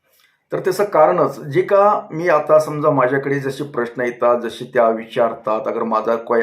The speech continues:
अनुभव येण्याचा इकडे, अ, मला विचारण्याचा प्रश्न, त्याच्यावर मला हे, अ, सांगावं लागतं, हं? तर बऱ्याच वेळेस, अ, मुली, अ, सोडून देतात अथवा स्त्रिया,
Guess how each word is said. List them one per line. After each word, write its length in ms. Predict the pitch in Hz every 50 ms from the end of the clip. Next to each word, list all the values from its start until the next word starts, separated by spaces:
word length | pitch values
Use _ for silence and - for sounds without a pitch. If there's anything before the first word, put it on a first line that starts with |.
| - -
अनुभव 400 | 113 117 113 117 113 113 117 117
येण्याचा 600 | 113 113 113 110 113 110 107 - - 113 110 110 107
इकडे, 540 | 101 101 104 101 - 110 110 107 107 - - _ _ _ _ _ _ _ -
अ, 80 | 101
मला 200 | 104 107 107 104
विचारण्याचा 600 | 104 104 113 113 - - 135 131 139 139 139 - 131
प्रश्न, 320 | - - 107 - - 113
त्याच्यावर 320 | 117 135 135 170 160 165 165
मला 260 | 156 147 139 135 135
हे, 380 | 135 131 165 202 226 220 - - _ _ -
अ, 220 | - 123 127 127 123
सांगावं 460 | - - 135 123 127 127 131 127 113
लागतं, 300 | 104 - - - - - - - _ _ _ _ _ _ _ - 220
हं? 120 | 247 277 269 277 - - - _ _ _ _ _ _ _ _ - 139 - _ _ _ _ _ _ - -
तर 160 | 202 214 214
बऱ्याच 500 | 220 208 143 151 156 180 202 - - -
वेळेस, 640 | 226 226 233 226 226 202 208 208 220 214 208 - - 185 175 - - - - -
अ, 60 | -
मुली, 760 | 151 151 156 160 160 165 190 208 254 277 254 - - - _ _ -
अ, 60 | 131 147 147 151 151 151 151 147 147 - - _ _
सोडून 440 | _ - - 190 208 214 247 247 214
देतात 380 | 185 170 156 - 160 151 151 -
अथवा 260 | 147 139 143 156 151 151
स्त्रिया, 440 | 147 - - 175 202 202 196 190